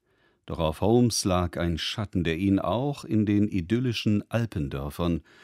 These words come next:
und auf den einsamsten Pässen nicht verließ.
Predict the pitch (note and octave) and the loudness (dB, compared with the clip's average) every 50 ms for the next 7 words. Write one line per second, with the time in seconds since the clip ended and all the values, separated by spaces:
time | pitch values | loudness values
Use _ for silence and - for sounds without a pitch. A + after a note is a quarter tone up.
0 | - - _ _ _ - A2+ C3 D#3+ F#3 - - - - F#2 F#2+ - - G2+ G#2 | -20 -20 _ _ _ 2 2 2 2 0 -4 -4 -2 -2 0 0 2 2 2 2
1 | - - - A#2+ C3+ C3+ A#2 A2+ G#2 G#2 - - - - G#2+ F#2 - - A2 - | 2 2 2 2 2 2 0 0 -2 -2 -4 -4 -2 -2 -2 -2 -4 -6 -8 -6
2 | - - A#2 A2 F#2+ F#2+ F#2+ - - - A2+ G#2+ F#2+ E2+ - - - - - | -4 -2 0 0 0 0 -2 -4 -6 -4 -4 -2 -2 -4 -6 -6 -8 -12 -12